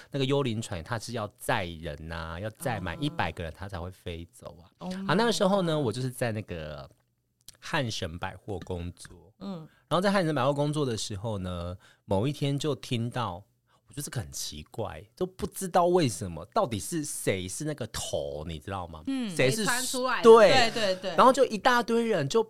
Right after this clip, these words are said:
Speaker 1: 跑到门口就说：“啊，我们大，那个汉神的楼顶有幽灵船。”因为我记得这件事情啊，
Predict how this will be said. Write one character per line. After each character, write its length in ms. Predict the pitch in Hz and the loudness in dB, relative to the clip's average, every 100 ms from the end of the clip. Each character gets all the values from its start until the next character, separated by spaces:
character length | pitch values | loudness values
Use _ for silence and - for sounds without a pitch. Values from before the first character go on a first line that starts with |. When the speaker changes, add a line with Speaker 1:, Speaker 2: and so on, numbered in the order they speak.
| - | -2
Speaker 1:
跑 260 | - 139 | 4 4
到 120 | 147 202 | 6 2
门 220 | 160 175 | 2 0
口 160 | 180 | -2
就 80 | 151 | -2
说 160 | 170 185 - | -4 -6 -6
：“啊， 140 | 170 156 | -4 0
我 80 | 135 | 0
们 280 | 131 131 - _ _ _ _ - | -2 -4 -10 _ _ _ _ 4
大， 360 | 202 160 143 - | 4 4 0 -2
那 100 | 165 | 0
个 200 | 156 127 | 2 2
汉 280 | - 190 131 | 0 0 0
神 280 | - 98 | -4 -6
的 100 | 95 | -6
楼 280 | 101 113 - | -2 0 0
顶 180 | - 127 | -2 -4
有 120 | 85 | -6
幽 320 | 95 127 135 139 | -2 -2 0 -2
灵 300 | 113 85 92 | -4 -6 -8
船。” 260 | - 85 87 | -8 -8 -4
因 60 | |
为 60 | 202 | 0
我 100 | 190 | 0
记 140 | - | 0
得 100 | 180 | -2
这 100 | 147 | -2
件 200 | 170 185 | -2 0
事 300 | 165 - 170 | 0 0 -2
情 360 | 131 214 85 82 | -4 -6 -8 -8
啊， 240 | 82 80 | -8 -8